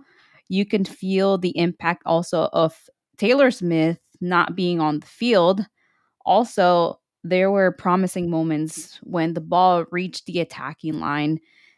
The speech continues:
but they, they weren't enough for, for Gotham to maintain that momentum.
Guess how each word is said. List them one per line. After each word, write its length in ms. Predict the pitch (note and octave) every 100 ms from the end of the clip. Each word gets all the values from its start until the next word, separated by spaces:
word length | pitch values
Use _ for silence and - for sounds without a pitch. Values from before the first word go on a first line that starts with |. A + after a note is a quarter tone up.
| _ _
but 280 | - F3 E3+ F#3 - _ -
they, 240 | F3+ F#3+
they 200 | G3 G#3
weren't 280 | A3 A3+ A3+
enough 420 | F3+ E3+ E3+ F3+
for, 420 | - - F3+ E3
for 180 | D#3 F#3
Gotham 380 | D#3+ D#3+ E3 E3
to 100 | D3+
maintain 520 | D#3 D3 D#3+ E3+ D3+
that 180 | D#3 C#3
momentum. 580 | - D3+ D3+ - -